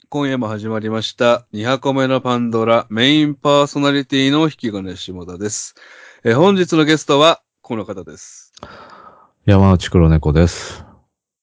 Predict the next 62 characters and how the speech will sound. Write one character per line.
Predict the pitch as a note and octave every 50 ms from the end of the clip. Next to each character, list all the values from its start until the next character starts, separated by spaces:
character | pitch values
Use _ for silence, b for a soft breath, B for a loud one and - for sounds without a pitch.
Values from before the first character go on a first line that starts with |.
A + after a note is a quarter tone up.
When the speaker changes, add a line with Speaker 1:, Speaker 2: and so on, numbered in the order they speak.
| _ _ _ _ _ _ -
Speaker 1:
は | C#3
い。 | D3+ - _ _ -
今 | - D#3 D3+
夜 | C#3 C3
は | B2+ B2
山 | A#2+ B2 B2+ C#3 D3 D3
内 | C#3+ - -
黒 | - C#3 C3 C3
猫 | C3 B2+ C3 B2
先 | C#3+ C3+ C3
生 | B2 C3 C#3+ C3+
に | B2+ B2
お |
越 | A2+ A#2 A#2 G#2
し | A#2 A2
い | G#2+
た | G#2+
だ | G#2 G#2
き | G2+ -
ま | A2 G#2+ G#2
し | - -
た。 | - C#3+ C#3+ B2+
黒 | - - - A2+ G#2+
猫 | G#2+ A2 G2+ G#2
先 | - A2+ G#2 F#2+
生、 | - - G2+ F#2+
よ | F#2+ F#2+
ろ | F#2 F#2
し | F#2+ -
く | - - F#2+
お |
願 | F#2 F#2 F2+ F2+ F2+
い | F2+
し | - - F#2
ま | F#2+ G2+
す。 | G#2 G#2 - - - - - b b b b b b b b b b b b b b b _ -
Speaker 2:
お | G2+
願 | F#2+ F2+ F2+ F2+ F2+
い | E2+
し | - - -
ま | F2 D#2+ E2+ D#2+
す。 | - - - - - - - - _ _ _ _ _ _ _ _ _ _ _ _ _ _ _ _ _ _ _ _ _ -
Speaker 1:
あ | - B2+ B2+
の | B2+ B2+ B2+ B2+ B2+ B2+ B2+
ー、 |
先 | B2+ - D#3 D#3 D#3+
週、 | D3+ - D3 C#3+ D3 D3 D3 D3 D3 C#3+
ラ | C3+ C3+ C#3+
イ |
フ | C#3 C#3+ C#3
ハ | C3+ C#3+ C#3+
ッ | C#3+
ク | _ - G#2+
の | G2+ F#2 F#2
回 | - F#2+ F#2 F#2 F#2
や | F2 F2
り | F2+ F#2
ま | F2+ F#2
し | G#2 - -
て。 | - D2+ B1 - - B B B B B B B B B _ _ _ _ _ _ _ _ _ -
Speaker 2:
は | - F#2 E2+ D#2 C#2+
い。 | - -